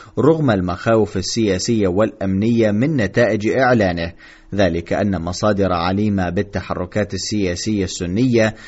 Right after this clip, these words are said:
أفادت بأن شيوخ عشائر وشخصيات سياسية تعقد اجتماعات مكثفة في الآونة الأخيرة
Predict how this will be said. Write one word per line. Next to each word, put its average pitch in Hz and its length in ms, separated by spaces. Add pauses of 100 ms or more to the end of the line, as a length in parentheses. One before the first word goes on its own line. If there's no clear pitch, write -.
(260)
أفادت 151 480
بأن 123 380
شيوخ 170 380
عشائر 107 640
وشخصيات 95 840
سياسية 113 760 (320)
تعقد 143 420
اجتماعات 95 800
مكثفة 95 720
في 98 140
الآونة 101 520
الأخيرة 113 640